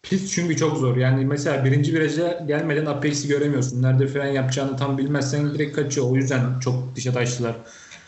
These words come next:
Sekizinci viraj da öyle mesela. Düzgün o viraja giremezsen o dört tane Apex var. Çıkamıyorsun.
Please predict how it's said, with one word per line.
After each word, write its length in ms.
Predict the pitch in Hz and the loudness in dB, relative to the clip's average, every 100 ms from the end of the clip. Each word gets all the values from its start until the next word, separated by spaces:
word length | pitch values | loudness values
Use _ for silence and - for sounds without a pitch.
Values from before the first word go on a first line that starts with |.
| - - _ - | -20 -20 _ -14
Sekizinci 480 | - 147 143 147 147 | -4 -2 0 0 0
viraj 260 | 156 160 160 | 2 2 2
da 40 | |
öyle 120 | 135 | 2
mesela. 420 | 127 123 123 123 127 | 2 2 0 2 2
Düzgün 340 | 131 160 170 | 2 2 0
o 160 | 175 147 | 0 0
viraja 240 | 156 147 | 2 2
giremezsen 600 | 151 165 151 127 165 196 | 0 0 0 0 -2 -2
o 200 | 165 143 | -4 0
dört 240 | 165 165 | 0 0
tane 160 | 165 156 | -2 -2
Apex 320 | 147 165 - | 0 -2 -2
var. 260 | 127 127 127 | -2 -2 -2
Çıkamıyorsun. 560 | - 180 139 127 123 | -2 0 0 0 -2